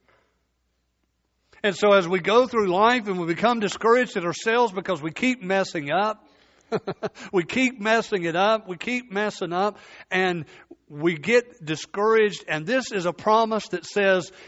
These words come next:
if God began the work, God will finish the work.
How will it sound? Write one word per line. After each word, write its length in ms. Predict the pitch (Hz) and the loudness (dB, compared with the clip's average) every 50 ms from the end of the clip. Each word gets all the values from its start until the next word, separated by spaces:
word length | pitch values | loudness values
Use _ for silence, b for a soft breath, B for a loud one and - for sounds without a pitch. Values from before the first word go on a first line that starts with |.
| B B B | B B B
if 320 | - 175 165 147 - 147 135 | 2 2 2 2 0 -6 0
God 340 | 160 208 226 240 247 233 | 4 4 6 6 4 4
began 340 | 214 240 190 202 214 214 214 | 2 0 2 2 2 2 4
the 100 | 208 208 | 2 2
work, 500 | 185 190 196 180 160 156 151 151 - - - _ _ 135 | 2 2 0 2 2 0 -2 -4 -8 -16 -20 _ _ -16
God 460 | 123 110 151 165 165 165 170 165 165 | -4 0 0 2 2 2 0 -2 -6
will 160 | 143 123 123 117 | -8 -10 -10 -10
finish 460 | - - - 135 117 110 107 - - | -12 -10 -10 -10 -8 -10 -12 -14 -18
the 80 | 104 | -20
work. 300 | 95 - 87 101 - _ | -20 -20 -20 -20 -20 _